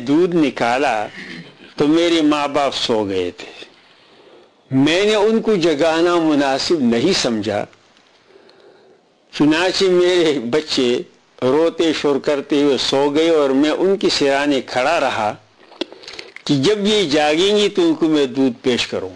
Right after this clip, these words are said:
گا۔ چنانچہ جب وہ جاگے تو میں نے ان کو دودھ پیش کیا اور میں، میرے بچے جو تھے وہ بھوکے سو گئے تھے۔ یہ عمل اگر میں نے، یا اللہ، تیری رضا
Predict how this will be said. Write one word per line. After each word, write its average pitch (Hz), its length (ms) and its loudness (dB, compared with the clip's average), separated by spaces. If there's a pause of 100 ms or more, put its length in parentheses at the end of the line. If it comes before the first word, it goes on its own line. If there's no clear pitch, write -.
گا۔ - 60 -18 (1700)
چنانچہ 143 580 0
جب 139 260 -2
وہ 131 140 0 (100)
جاگے 165 480 2
تو 151 80 0
میں 147 160 2
نے 135 80 0
ان 135 220 0
کو - 140 -4 (100)
دودھ 123 280 0
پیش - 280 -2
کیا 123 320 -2 (640)
اور 127 200 0
میں، 160 320 2
میرے 196 380 2
بچے 170 400 -2
جو 165 220 2
تھے 135 240 0 (400)
وہ 139 160 2 (100)
بھوکے 127 320 0
سو 95 300 -2
گئے 85 180 -8 (120)
تھے۔ - 140 -20 (880)
یہ 151 260 2
عمل 190 420 2
اگر 170 280 0
میں 175 200 2
نے، 175 80 4
یا 165 160 2
اللہ، 160 280 2 (160)
تیری 240 360 2
رضا 196 280 2